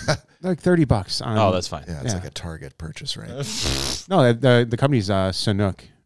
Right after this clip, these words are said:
Speaker 2: on, uh, online.
Speaker 3: Good night.
Speaker 1: I would
Speaker 2: You're
Speaker 1: refer,
Speaker 2: welcome.
Speaker 1: refer our loyal listeners back to
Speaker 2: <laughs>
Speaker 1: episode eighty-nine, in which Corey did a gentleman's, prob-, probably a pick of the week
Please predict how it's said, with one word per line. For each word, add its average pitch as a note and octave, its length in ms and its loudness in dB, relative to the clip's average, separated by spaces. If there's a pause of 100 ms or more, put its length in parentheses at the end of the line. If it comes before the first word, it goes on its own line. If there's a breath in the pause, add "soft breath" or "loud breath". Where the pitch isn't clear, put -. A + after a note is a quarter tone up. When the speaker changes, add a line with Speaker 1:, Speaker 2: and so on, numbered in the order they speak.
(320)
Speaker 2:
on, F#2 300 -6
uh, F#2 300 -8 (160)
online. G2 400 -6 (880)
Speaker 3:
Good F#2 200 -6
night. D#2+ 200 -6 (180)
Speaker 1:
I F#2+ 60 -8
would F#2+ 160 -4
Speaker 2:
You're F2+ 80 -6
Speaker 1:
refer, - 160 -2
Speaker 2:
welcome. G#2 340 -2 (140)
Speaker 1:
refer G#2+ 380 -2
our F#2 120 -4
loyal F2 240 -4
listeners F2 360 -4
back F#2 240 -2
to G2+ 160 -4
Speaker 2:
<laughs> - 0 -
Speaker 1:
episode G#2 580 0
eighty-nine, G2+ 560 -4
in E2+ 120 -8
which F2 280 -4
Corey G2 320 -2
did F#2 180 -4
a F2+ 140 -2
gentleman's, F#2+ 440 -4
prob-, A2+ 280 0
probably G#2 240 2
a E2+ 40 -2
pick A2 140 2
of G2 80 -2
the G2+ 60 -2
week A#2+ 320 -2